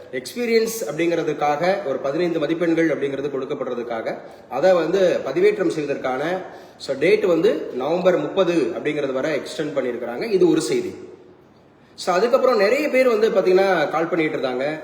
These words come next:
So, ஓல்டு சிலபஸா ஆர் நியூ சிலபஸா அப்படின்னு சொல்லிட்டு. ஏன்னா, ஓல்டு சிலபஸ் அப்படிங்கிறதுல நம்ம எப்படி இருந்ததுன்னா, தமிழ் அப்படிங்கிறதுல இருந்து இருபத்தைந்து கேள்விகள், ஜி கே அப்படிங்கிறதுல இருந்து இருபத்தைந்து கேள்விகள், அதுக்கப்புறம் கால செஷன்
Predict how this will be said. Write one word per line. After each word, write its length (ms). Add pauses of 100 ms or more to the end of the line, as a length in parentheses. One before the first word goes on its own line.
(100)
So, 420 (560)
ஓல்டு 340 (100)
சிலபஸா 440
ஆர் 300
நியூ 160
சிலபஸா 480
அப்படின்னு 320
சொல்லிட்டு. 400 (500)
ஏன்னா, 80
ஓல்டு 380 (100)
சிலபஸ் 420
அப்படிங்கிறதுல 420
நம்ம 140
எப்படி 320
இருந்ததுன்னா, 540 (340)
தமிழ் 340
அப்படிங்கிறதுல 340
இருந்து 280
இருபத்தைந்து 480
கேள்விகள், 480 (300)
ஜி 260
கே 240
அப்படிங்கிறதுல 360
இருந்து 220
இருபத்தைந்து 440
கேள்விகள், 540 (220)
அதுக்கப்புறம் 400
கால 220
செஷன் 440